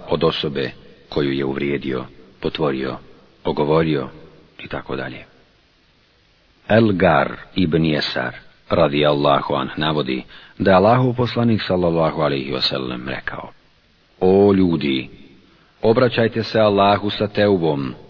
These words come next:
i traženjem oprosta. Zaista ja to uradim stotinu puta na dan.” Hadis bilježi imam Muslim. Enes ibn Malik, radijallahu anh, navodi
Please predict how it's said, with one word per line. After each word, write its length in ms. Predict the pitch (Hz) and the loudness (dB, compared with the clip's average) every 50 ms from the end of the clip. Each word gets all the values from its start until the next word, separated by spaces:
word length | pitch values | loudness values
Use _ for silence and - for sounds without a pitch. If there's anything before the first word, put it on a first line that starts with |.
| - - _ _ | -20 -20 _ _
i 100 | 104 101 | -8 -4
traženjem 600 | - 85 95 92 92 85 90 95 92 90 90 95 | -2 0 2 2 2 0 0 -2 0 0 0 0
oprosta. 580 | 95 - - - 85 - - - 80 69 65 - - - - - - - _ _ _ _ _ _ _ _ _ _ - | 0 -2 -2 -4 -4 -6 -6 -6 -6 -6 -6 -8 -14 -20 -20 -20 -20 -20 _ _ _ _ _ _ _ _ _ _ -10
Zaista 540 | 98 - 101 101 101 98 - - - 107 | -4 0 2 2 2 0 -2 -4 -4 -2
ja 260 | 98 98 98 95 92 85 | 0 0 0 0 0 -2
to 180 | - - 98 | -2 -2 -2
uradim 640 | 90 87 87 87 90 90 87 85 80 85 85 82 78 | 0 0 0 0 0 0 0 0 -2 -2 -2 -2 -2
stotinu 560 | - - - - 95 90 - - 85 78 76 | -4 -4 -4 -4 -6 -6 -4 -6 -6 -6 -6
puta 460 | - - - 71 65 64 - 73 71 | -8 -8 -10 -10 -10 -10 -10 -10 -10
na 140 | 67 67 67 | -8 -8 -10
dan.” 340 | 64 65 65 64 62 62 62 - - _ _ _ _ _ _ _ _ _ _ _ _ - | -8 -10 -10 -10 -10 -14 -16 -20 -20 _ _ _ _ _ _ _ _ _ _ _ _ -12
Hadis 360 | - - 65 65 62 60 64 | -8 -8 -6 -6 -8 -10 -6
bilježi 540 | 64 73 73 73 73 69 69 71 67 65 62 - - _ _ _ _ _ _ | -4 -4 -2 -2 -2 -2 -4 -4 -6 -8 -10 -14 -18 _ _ _ _ _ _
imam 560 | 78 76 67 64 62 64 64 65 65 67 - _ _ _ - | -8 -6 -6 -6 -6 -8 -8 -10 -12 -16 -18 _ _ _ -10
Muslim. 380 | - - - - - - - - - - _ _ _ _ _ _ _ _ _ _ _ _ _ _ _ _ _ _ _ _ _ _ _ _ _ _ _ - | -10 -6 -6 -6 -8 -8 -12 -18 -20 -20 _ _ _ _ _ _ _ _ _ _ _ _ _ _ _ _ _ _ _ _ _ _ _ _ _ _ _ 0
Enes 520 | 101 110 117 117 110 - - - - - - - - - | 2 4 4 4 2 -2 -4 -6 -8 -8 -12 -18 -8 -4
ibn 220 | - 80 78 80 | -4 -2 0 2
Malik, 500 | 82 82 80 76 73 71 62 60 - - - - - - _ _ - | 2 2 2 2 0 0 -2 -4 -8 -14 -16 -18 -20 -20 _ _ -4
radijallahu 840 | - 82 76 65 69 69 69 67 67 67 67 67 67 64 - - 71 | -2 0 0 0 0 -2 0 0 0 0 0 0 0 -2 -2 -2 -4
anh, 180 | 73 69 69 65 - - - | -4 -4 -4 -8 -10 -12 -8
navodi 500 | - 76 80 80 82 76 71 71 69 | -6 -4 -2 -2 -2 -2 -2 -2 -4